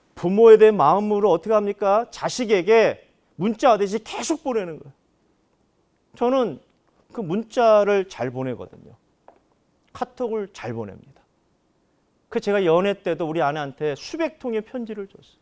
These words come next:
그 편지를 쓰기 위해서 내가 글씨도 배웠다고, 여자 글씨. 꾸미는 것도 막 했어요. 그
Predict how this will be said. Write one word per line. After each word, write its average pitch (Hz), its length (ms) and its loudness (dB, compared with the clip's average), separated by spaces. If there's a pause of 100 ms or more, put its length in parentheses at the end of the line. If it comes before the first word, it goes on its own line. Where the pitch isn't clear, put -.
(1160)
그 233 200 -6
편지를 277 840 -4 (560)
쓰기 294 340 -2
위해서 240 220 0
내가 185 220 0
글씨도 262 480 -2
배웠다고, 123 360 -4
여자 123 240 -2
글씨. 101 240 -16
꾸미는 311 420 -2
것도 196 220 -6
막 143 180 -16
했어요. 123 260 -20
그 - 160 -20